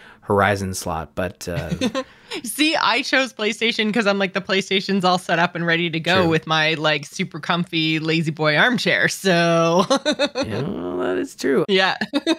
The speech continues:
Speaker 2: <laughs> I had my spot all set, so I was just like, "I'm just gonna stay here and just gonna keep playing on the <laughs> PlayStation. Sorry, living room Xbox."
Speaker 1: Yeah. Oh, there you go. I, I will take a look at it. I, uh, I'm,
Speaker 2: I think
Speaker 1: I'm
Speaker 2: you
Speaker 1: a
Speaker 2: should. I think that you'll like it.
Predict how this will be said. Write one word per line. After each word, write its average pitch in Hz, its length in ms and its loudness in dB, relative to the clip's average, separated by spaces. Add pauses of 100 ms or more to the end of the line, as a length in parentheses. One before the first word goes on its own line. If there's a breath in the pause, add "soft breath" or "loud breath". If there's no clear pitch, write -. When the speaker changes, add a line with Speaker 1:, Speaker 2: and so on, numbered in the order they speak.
(140)
Speaker 2:
<laughs> - 560 -6
I 220 100 2
had 294 220 0
my 254 100 4
spot 220 560 0
all 190 200 2
set, 185 420 -2
so 190 180 2
I 180 120 4
was 185 100 2
just 180 120 -4
like, 175 120 2
"I'm 185 180 2
just 180 160 -2
gonna 175 120 -4
stay 165 260 -2
here 160 240 0
and 156 160 -4
just 151 160 -12
gonna 160 180 -2
keep 165 240 -6
playing 156 260 0
on 190 80 2
the 247 80 0
<laughs> - 140 -6
PlayStation. 180 680 -2 (200 loud breath)
Sorry, 196 380 2
living 170 260 0
room 165 160 -2
Xbox." - 600 -4 (480)
Speaker 1:
Yeah. 92 380 -4 (180)
Oh, 311 220 2
there 208 140 4
you 160 140 4
go. 107 240 2
I, 156 340 2 (440 loud breath)
I 143 100 2
will 185 140 6
take 202 200 4
a 208 40 8
look 180 240 6
at 117 180 4
it. 101 160 2
I, 127 540 2
uh, 113 640 0 (260)
I'm, 127 140 4
Speaker 2:
I - 40 2
think - 100 4
Speaker 1:
I'm 135 80 4
Speaker 2:
you 139 80 2
Speaker 1:
a 131 40 -2
Speaker 2:
should. 131 260 -2
I 151 180 -2
think 165 240 0
that 156 100 -2
you'll 127 200 -4
like 80 200 -8
it. - 140 -12